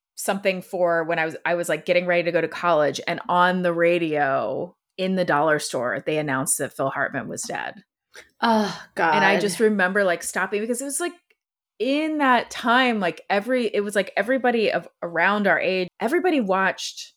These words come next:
Speaker 1: S N L, like, religiously. You
Speaker 2: Yeah.
Speaker 1: always, I watched it every week growing up. And I just remember just crying in the store, and everybody was, like, stopped and, like, shocked. And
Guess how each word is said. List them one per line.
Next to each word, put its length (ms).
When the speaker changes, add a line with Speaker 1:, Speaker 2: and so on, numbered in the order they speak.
Speaker 1:
S 200
N 60
L, 320
like, 240
religiously. 760
You 80
Speaker 2:
Yeah. 340
Speaker 1:
always, 420
I 120
watched 300
it 100
every 280
week 240
growing 340
up. 320
And 460
I 180
just 260
remember 280
just 300
crying 1040
in 240
the 100
store, 520
and 160
everybody 480
was, 180
like, 160
stopped 480
and, 140
like, 160
shocked. 640
And 320